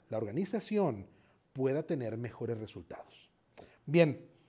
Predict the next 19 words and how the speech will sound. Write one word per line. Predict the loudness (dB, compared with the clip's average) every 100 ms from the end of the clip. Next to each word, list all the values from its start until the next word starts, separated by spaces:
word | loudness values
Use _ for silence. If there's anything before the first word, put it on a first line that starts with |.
| -12
cuando | -4 0
hablamos | 2 0
de | -2
mejora | 0 -2
continua | -2 -4 -2 0 0 -4
en | -6 -4
el | -6
contexto | -10 -14 -2 0 0 -6 -10
de | -8
la |
retroalimentación, | -8 -6 -6 -6 -6 -4 -4 -4 -10 _ _ _ _ _ -4
probablemente | 0 2 0
tenemos | -2 -2 -2
dos | -2
preguntas | 0 0 -2 -6
que | -4
tenemos | -4 -4
que |
contestarnos. | -4 -6 -4 -6 -6 -14 -20